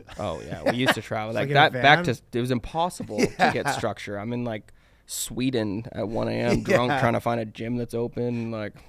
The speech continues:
Speaker 1: fuck, it's just, it was brutal.
Speaker 3: Dude, that shit's so, it is funny 'cause, like, if, uh, tell me if you agree with this, but I feel like the, like, frat culture that exists in America is, like,
Speaker 1: Mm-hmm.
Speaker 3: very, you know, popular, I guess you'd say. Even, like, Trevor Wallace, like, those guys, he was in a frat. Like,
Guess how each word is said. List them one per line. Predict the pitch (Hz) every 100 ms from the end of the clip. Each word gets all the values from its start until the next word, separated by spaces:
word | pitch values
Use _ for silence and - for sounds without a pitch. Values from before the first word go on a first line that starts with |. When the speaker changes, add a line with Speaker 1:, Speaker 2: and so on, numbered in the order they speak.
| -
Speaker 1:
fuck, | - 120
it's | - -
just, | - - _ -
it |
was | -
brutal. | - 95 90 107 _
Speaker 3:
Dude, | - 120
that | 120
shit's | 131 151 -
so, | 131 123 - -
it | 143
is | 269 220
funny | 165 160 160
'cause, | 151 131
like, | 139 127 - - - _ 143
if, | -
uh, | - 185
tell | 175 277
me | 359
if | 196
you | 165 160 151 -
agree | 127 117 123
with | 120
this, | 110 104
but | - 120 135
I |
feel | 135 220 226
like | 196 143 - - _ _ - - - - -
the, | 160 147 143 135 127 123 - _ _ -
like, | 143 135 -
frat | - 156 175 -
culture | 139 139 - 135
that | 123
exists | 120 101 120 - 127
in |
America | 117 107 101 117 - 139 147 - -
is, | 127
like, | 123 120
Speaker 1:
Mm-hmm. |
Speaker 3:
very, | 110 117 117 113 110 101 - _
you | 196 143
know, | 127
popular, | - 113 120 123 123 127
I | 127
guess | 131
you'd | 139 127
say. | 139
Even, | 156 208
like, | 143
Trevor | - 160 127 123
Wallace, | 120 120 135
like, | 117
those | 120
guys, | 117 107
he |
was | 127
in | 120
a | 117
frat. | 131 120 131
Like, | 127